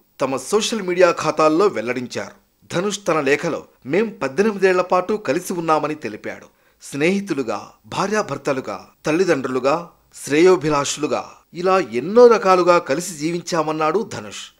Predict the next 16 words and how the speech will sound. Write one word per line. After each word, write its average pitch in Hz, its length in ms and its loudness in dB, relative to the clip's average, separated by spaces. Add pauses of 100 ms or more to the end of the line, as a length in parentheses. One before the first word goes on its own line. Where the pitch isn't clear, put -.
(240)
మా 120 220 2
జర్నీ 156 420 -4 (260)
అర్థం 196 400 -4
చేసుకోవడం, 107 520 -6 (120)
సర్దుకుపోవడం 139 840 -8 (300)
అలా 165 240 2
సాగిపోయిందని, 135 840 -4 (240)
అయితే 202 240 -2
ప్రస్తుతం 247 520 0
తాము 196 460 0
వేరువేరు 208 460 2
దారుల్లో 175 520 2
నిలబడి 143 320 0
ఉన్నామన్నాడు." 123 640 -6 (440)
ఐశ్వర్య 165 580 0 (100)
తాను 151 300 0